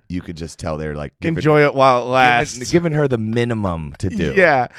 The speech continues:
Speaker 2: I don't think she got to do a lot of those sexy little, you know, like, duck faces moves that she was pulling in the first
Speaker 1: And
Speaker 2: movie. They're like, "Hey,
Speaker 1: Yeah.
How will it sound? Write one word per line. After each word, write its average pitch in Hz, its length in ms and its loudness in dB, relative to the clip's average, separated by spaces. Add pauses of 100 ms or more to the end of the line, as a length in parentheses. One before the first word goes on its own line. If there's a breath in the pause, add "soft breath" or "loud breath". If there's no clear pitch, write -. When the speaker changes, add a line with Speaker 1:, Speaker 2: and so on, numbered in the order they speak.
(320 loud breath)
Speaker 2:
I 156 280 4
don't 170 220 2
think 185 220 0
she 170 200 -4
got 156 340 2
to 156 100 -4
do 143 200 0
a 143 40 4
lot 131 180 4
of 131 80 0
those 135 160 0
sexy - 400 -4
little, 120 400 2
you 113 160 0
know, 107 240 -2
like, 98 240 -4
duck 110 260 0
faces 120 560 -6
moves 123 440 0
that 123 120 -4
she 131 140 0
was 127 140 0
pulling 139 400 0
in 135 100 -2
the 123 80 -6
first 127 300 -2
Speaker 1:
And - 100 -6
Speaker 2:
movie. 151 300 0 (200 loud breath)
They're 143 120 4
like, 127 120 8
"Hey, 131 300 4
Speaker 1:
Yeah. 65 260 -12